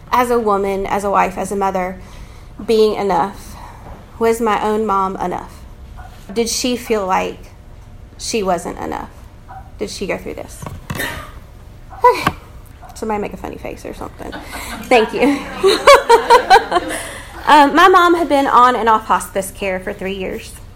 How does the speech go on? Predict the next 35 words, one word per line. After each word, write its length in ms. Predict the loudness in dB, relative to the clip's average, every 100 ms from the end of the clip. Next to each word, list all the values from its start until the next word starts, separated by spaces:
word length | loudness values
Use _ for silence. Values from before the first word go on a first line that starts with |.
| -20 -20 -18 -16 -10
with 100 | -4
a 40 | 2
diagnosis 800 | 2 2 0 -4 -6 -8 -8 -6
of 360 | -2 -2 -2 -6
congestive 520 | -6 -4 -6 -6 -6
heart 260 | -4 -6 -6
failure. 340 | -8 -6 -4
That 220 | -2 -2
was 200 | -6 -8
her 300 | -6 -6 -10 -18 -20 0
hospi-, 420 | 0 0 -10 -4
hospice 540 | -4 2 2 2 -8 -4
diagnosis. 840 | -4 -4 -6 -6 -8 -10 -12 -16 -18 -18 -18 -18 -18 -18 -18 -20 -18
She 160 | 4 4
had 80 | 4
a 40 |
ton 220 | 2 0
of 80 | 2
other 160 | 0 -2
things 300 | -4 -4 0
wrong 180 | -2
with 140 | -2 -8
her, 420 | -6 -4 -4 -6 -14 -18 -18 -6 0
um, 320 | 2 0 0
including 520 | -2 -2 -2 0 0
brain 260 | -2 -4 -6
tumors 500 | -8 -8 -10 -12 -18 -20 -18 -18 -18 -18 -18 -18 -6
for 160 | -2
many 300 | 0 0 -2
years 180 | -6 -8
prior. 400 | -2 0 0 -6
So, 160 | -8 -8
yeah, 300 | -6 -6 -6
when 200 | -8 -4
that, 220 | -4